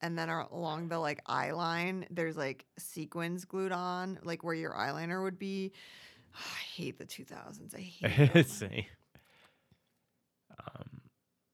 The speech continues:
Speaker 2: I di-, I didn't remember them being this bad, but
Speaker 1: The fashions?
Speaker 2: Yeah.
Speaker 1: Yeah,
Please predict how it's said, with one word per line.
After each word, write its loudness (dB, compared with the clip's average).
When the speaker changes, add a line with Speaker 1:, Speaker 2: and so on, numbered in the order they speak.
Speaker 2:
I 12
di-, 6
I 0
didn't 0
remember 2
them 0
being -6
this -6
bad, -8
but -4
Speaker 1:
The 0
fashions? 2
Speaker 2:
Yeah. -4
Speaker 1:
Yeah, -4